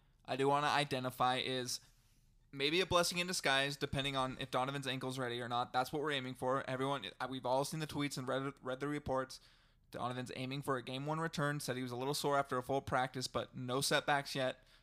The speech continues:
Fingers crossed. We gotta get through one more day. Um,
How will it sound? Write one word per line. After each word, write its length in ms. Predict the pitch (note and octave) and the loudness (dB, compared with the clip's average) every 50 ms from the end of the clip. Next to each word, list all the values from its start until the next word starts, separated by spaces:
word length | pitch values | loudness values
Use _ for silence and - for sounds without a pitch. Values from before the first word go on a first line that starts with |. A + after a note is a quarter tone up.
| _ - | _ -6
Fingers 260 | C#3 C3+ C#3+ D3 - | -4 -2 -2 -2 -2
crossed. 460 | - - C#3 C3+ B2+ C3 - - - | 2 4 6 6 6 4 2 -2 -4
We 40 | B2 | -4
gotta 160 | B2+ A#2+ B2 | -4 -4 -4
get 120 | B2+ B2+ | -4 -6
through 140 | - C3+ C3 | -4 -2 0
one 160 | C3+ C3+ C#3+ | 0 2 2
more 120 | D3+ D3+ D3 | 2 0 2
day. 320 | C#3 C#3 B2+ B2+ C3+ C3+ - - _ - - - _ _ _ _ _ - - | 2 2 2 4 2 0 -2 -8 _ -20 -20 -20 _ _ _ _ _ 2 4
Um, 480 | C#3 C3+ C3 C3 C3 B2+ B2 A#2+ A#2 | 6 8 8 6 6 4 2 -2 -8